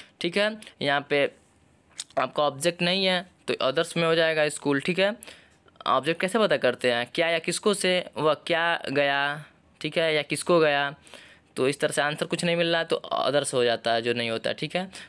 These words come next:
तो others हो गया, फिर फुल स्टॉप हमने कर दिया, तो इसका ट्रांसलेशन हो गया फ्रेंड्स, he will be going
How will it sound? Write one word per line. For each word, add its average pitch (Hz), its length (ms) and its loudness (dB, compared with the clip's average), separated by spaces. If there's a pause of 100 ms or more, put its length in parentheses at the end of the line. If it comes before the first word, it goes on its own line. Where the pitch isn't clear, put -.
(120)
तो 123 180 2
others 156 300 0
हो 170 100 4
गया, 175 140 2
फिर 139 160 -2
फुल 151 220 -2
स्टॉप - 300 -2
हमने 135 160 -2
कर 131 160 0
दिया, 123 200 -2
तो 123 100 -4
इसका 143 180 -6
ट्रांसलेशन 143 500 -2
हो 127 80 0
गया 127 120 0
फ्रेंड्स, 120 360 -4 (280)
he 196 140 2
will 180 200 0
be 160 160 0
going 139 260 2